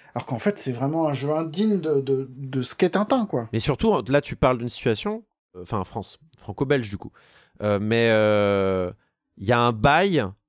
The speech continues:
Speaker 2: Enfin, je sais pas, on arrive à faire des bons, des bons jeux vidéo de comics, euh, aux États-Unis. Il y a, il y a,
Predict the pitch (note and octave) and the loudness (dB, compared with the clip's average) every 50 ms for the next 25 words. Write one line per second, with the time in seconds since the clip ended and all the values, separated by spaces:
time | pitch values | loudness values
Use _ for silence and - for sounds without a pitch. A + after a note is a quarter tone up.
0 | _ _ _ _ _ _ _ _ _ - C#3 C3 B2+ - G#3 G3 D#3+ - - B2 | _ _ _ _ _ _ _ _ _ -2 0 0 2 4 4 4 4 2 0 0
1 | C3+ D3+ F3 F#3+ A#3+ A#3+ A3+ G#3 - - G3 F3 D#3+ E3 E3 D3+ C#3+ E3 E3 E3+ | 2 2 2 2 4 4 2 2 2 2 2 2 4 2 2 2 2 0 0 0
2 | E3+ E3+ E3+ E3 E3 D#3+ D#3+ D#3+ D3+ D#3 D3 D3+ D#3 D#3+ D#3+ D#3 C#3+ D#3 D3 D3+ | 0 0 0 0 0 0 -2 0 0 0 0 0 0 0 0 0 0 0 0 0
3 | D3 D#3 - - F3+ E3 D#3+ F3 F3+ E3+ - - - D3 C3+ C3+ C3+ C3+ B2+ - | 0 -2 0 2 2 2 2 2 0 -2 -2 -2 0 0 2 2 2 0 0 0
4 | - D3 C3+ C3 C#3+ C#3+ C#3+ D3 D3 C#3 C3 A#2+ A#2 A#2 A2+ A2+ A2+ A2+ G#2+ | 0 0 2 2 0 -2 -2 -2 -2 0 2 2 4 4 4 4 2 2 0